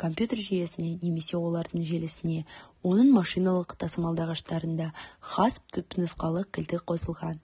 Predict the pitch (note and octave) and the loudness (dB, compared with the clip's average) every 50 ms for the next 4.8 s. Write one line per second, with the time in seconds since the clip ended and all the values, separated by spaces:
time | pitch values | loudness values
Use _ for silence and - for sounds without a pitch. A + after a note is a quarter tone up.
0 | - - - - - - - _ - - F3+ F3+ - C#4+ - D#4+ - C4 A3 G3+ | -16 -20 -20 -20 -20 -20 -20 _ -4 -2 -2 2 2 2 2 2 2 2 0 2
1 | - G3 F#3+ F3+ F3 E3 E3+ E3 D#3+ D#3+ F#3+ - - - E3+ E3+ - - - F3+ | 2 2 2 2 2 2 0 0 2 2 0 0 0 0 -2 -2 -4 -4 -4 -2
2 | F#3 G#3 B3+ - _ - - - E3 D#3+ - _ - E3+ E3 E3 - - - - | -2 -2 -4 -6 _ -8 -6 -4 -4 -4 -4 _ -6 -4 -4 -6 -8 -12 -20 -20
3 | _ - - G#3+ G#3+ A#3 A3+ A3+ A3 G#3+ G#3 G3 - - F#3 F3 E3 D#3+ E3 - | _ -2 0 2 2 4 4 4 4 4 2 0 0 0 0 0 0 0 0 0
4 | F3+ G3 F#3 - E3+ E3 E3 E3+ G3 G#3+ G#3 - - F#3 G3 G3 | 0 0 0 0 -2 0 0 0 0 -2 -2 -4 -4 -4 -4 -4